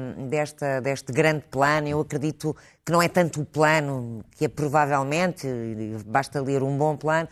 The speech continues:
Eu não sei se depois, quando se passar ao final da segunda fase e à terceira fase, com mais gente, serão, eh, mais três milhões, mais dois milhões, mais quatro milhões. Não serei, não,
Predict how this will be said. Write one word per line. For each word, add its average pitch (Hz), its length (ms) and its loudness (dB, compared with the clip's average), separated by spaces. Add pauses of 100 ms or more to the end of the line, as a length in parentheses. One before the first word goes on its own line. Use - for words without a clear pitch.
(360)
Eu 175 120 -2
não 190 80 2
sei 190 260 2
se - 80 -2
depois, - 300 -4
quando 175 180 -4
se - 60 -4
passar 175 280 0
ao 160 60 -2
final 165 260 0
da 156 60 0
segunda 160 260 -4
fase 147 360 2
e 156 40 2
à 151 60 2
terceira 170 480 2
fase, 151 460 2 (440)
com 165 380 2
mais 147 300 2
gente, 165 320 0
serão, 151 680 4 (300)
eh, 120 360 2
mais 151 300 2
três 151 220 0
milhões, 170 400 2
mais 147 240 0
dois 143 200 2
milhões, 175 420 4
mais 156 220 2
quatro 151 360 0
milhões. 165 340 -2 (420)
Não 170 220 -2
serei, 165 500 4
não, 165 200 -2